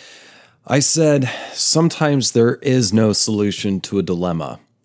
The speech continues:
no immediate solution at least. Sometimes a situation just needs to work itself out. Actually, most times situations just need to work themselves out.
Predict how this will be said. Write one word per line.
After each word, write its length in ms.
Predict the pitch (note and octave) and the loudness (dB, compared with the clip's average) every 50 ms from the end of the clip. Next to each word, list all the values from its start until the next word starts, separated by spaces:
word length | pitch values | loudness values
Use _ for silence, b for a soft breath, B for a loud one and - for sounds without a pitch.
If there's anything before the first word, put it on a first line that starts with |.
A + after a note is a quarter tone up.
| _ _ _ | _ _ _
no 240 | - G2 G#2 A#2 B2 | -2 0 2 4 4
immediate 480 | A#2+ A2 A2 A#2 A2+ G#2+ G2+ F2+ E2 - | 4 4 4 4 4 4 2 2 2 0
solution 560 | - - G2+ G2+ F#2 F2+ F2+ - - F#2+ E2+ | -2 -2 0 -2 -2 -2 -4 -4 -4 -6 -6
at 140 | D#2 D2 - | -8 -8 -8
least. 460 | F2 E2 D2+ D2 - - - - - _ b b b b b b b b | -8 -8 -6 -4 -2 -2 -2 -4 -8 _ b b b b b b b b
Sometimes 680 | b - - A#2+ B2 B2 - - C3+ C3 C3 C3 A#2 A2 | b -2 0 0 0 0 0 -2 0 2 2 0 0 0
a 60 | G#2 | 0
situation 840 | - - A#2 G2 - - A2+ G#2 G#2 G#2 G2+ - - A2+ G#2+ G#2+ G2+ | 2 0 0 0 0 0 2 2 2 2 0 -2 -2 -2 -2 -2 -2
just 340 | F#2 F2+ G2+ G2 F#2+ - - | -4 -4 -4 -4 -4 -4 -4
needs 440 | G2 G2+ G#2 A2 A2 F#2+ - - | -2 0 0 0 0 0 -2 -6
to 100 | - - | -4 -4
work 340 | G#2 F#2 F#2+ G2+ G2+ F#2+ - | -4 -2 -2 -2 -2 -2 -4
itself 540 | A2 - - - - G#2+ F#2+ F2+ E2+ - - | -6 -4 -2 -2 0 0 0 0 -2 -4 -4
out. 360 | G#2+ G#2 G2 D#2+ C#2 - - _ _ _ _ _ _ _ _ _ | -4 -4 -4 -4 -6 -12 -18 _ _ _ _ _ _ _ _ _
Actually, 520 | - A2 B2 - - - A#2 A2+ G#2+ G2 - _ _ _ _ | -4 -4 -4 -4 -4 -2 -2 -2 -2 -2 -6 _ _ _ _
most 380 | - A#2 A#2+ A#2+ A#2+ - - - | -2 2 2 2 2 0 -2 -4
times 360 | - - G#2 G2 F#2+ F2+ E2+ | -2 -2 -2 0 0 -2 -2
situations 880 | - - - G#2 - - G#2 G2+ G2+ G2 F#2 - - G#2 F#2 F2+ F2 - | 0 0 -2 -2 -2 -2 -2 0 0 0 -2 -4 -4 -4 -6 -6 -6 -4
just 280 | - A2 G#2 - - | -2 -2 -2 -2 -4
need 480 | G2+ G2 G2+ G#2 A2 A#2 A#2+ A#2 A2+ - | -6 -4 -2 -2 0 2 2 0 -2 -4
to 100 | - A2 | -6 -6
work 360 | G2+ F#2+ G2+ G#2 G#2 G2 - | -4 -2 0 0 0 -2 -4
themselves 680 | - - F#2+ F2+ - - G#2+ G#2+ G2+ F#2+ F#2 E2+ D#2+ - | -8 -8 -6 -4 -2 -2 0 0 0 0 -2 -2 -2 -2
out. 340 | G2+ G2 F#2 D#2 C2+ - | -2 -2 -2 -4 -6 -8